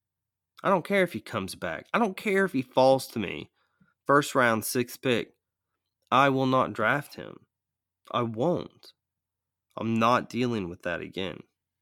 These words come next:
I refuse. That may be stupid. You should not have P T S D.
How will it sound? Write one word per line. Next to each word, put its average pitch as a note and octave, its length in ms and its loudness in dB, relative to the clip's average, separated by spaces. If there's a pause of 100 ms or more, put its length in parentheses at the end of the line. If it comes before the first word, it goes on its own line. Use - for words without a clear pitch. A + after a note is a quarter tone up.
(200)
I - 60 -6
refuse. F#2 680 -6 (1080)
That A2 80 2
may A#2+ 180 6
be A#2+ 140 0
stupid. B2+ 540 0 (120)
You A2 120 -4
should A2 200 -4
not G2+ 280 2
have A#2 280 -4
P B2 180 -2
T A2+ 280 -2
S G#2+ 180 -2
D. A#2 380 -4